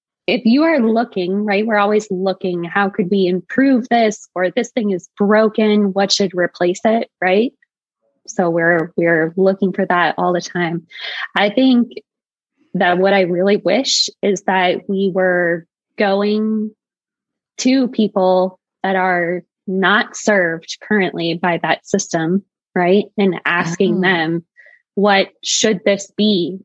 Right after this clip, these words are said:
Speaker 1: Or, "What do you need?" Rather than asking the people who are currently very well served <laughs> by the system or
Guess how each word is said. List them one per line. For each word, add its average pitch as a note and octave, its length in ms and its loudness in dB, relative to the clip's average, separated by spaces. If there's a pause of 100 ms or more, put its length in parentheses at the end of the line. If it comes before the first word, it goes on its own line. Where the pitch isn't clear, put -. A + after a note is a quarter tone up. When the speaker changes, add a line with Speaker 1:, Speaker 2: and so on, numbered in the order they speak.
Speaker 1:
Or, F#3+ 200 -2
"What G3+ 200 0
do G#3 100 2
you G#3 580 2 (100)
need?" D3+ 420 -6 (480)
Rather G3 440 2
than F3 580 0 (300)
asking F#3+ 460 0
the G3 100 2
people D4+ 360 0
who C4 140 2
are E3+ 160 2
currently C4 560 -2
very G3+ 380 0
well F#3+ 280 0
served A3 500 -2
<laughs> B3+ 60 0
by D#4 140 0
the E4+ 80 2
system E4+ 640 -2 (100)
or G#3 440 0